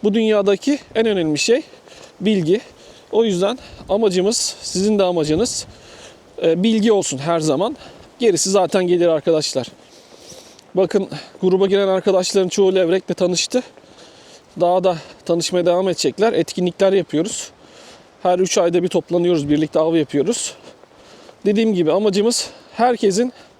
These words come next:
güzel balıklar tutması, e, etkinliklerde de güzel zaman geçirmek. Amacımız tamamen bu arkadaşlar.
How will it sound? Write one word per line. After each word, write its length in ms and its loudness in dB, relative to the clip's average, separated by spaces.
güzel 280 0
balıklar 320 2
tutması, 540 -2
e, 440 2
etkinliklerde 760 0
de 80 2
güzel 280 2
zaman 320 0
geçirmek. 640 -4
Amacımız 460 -4
tamamen 500 -2
bu 120 2
arkadaşlar. 560 -2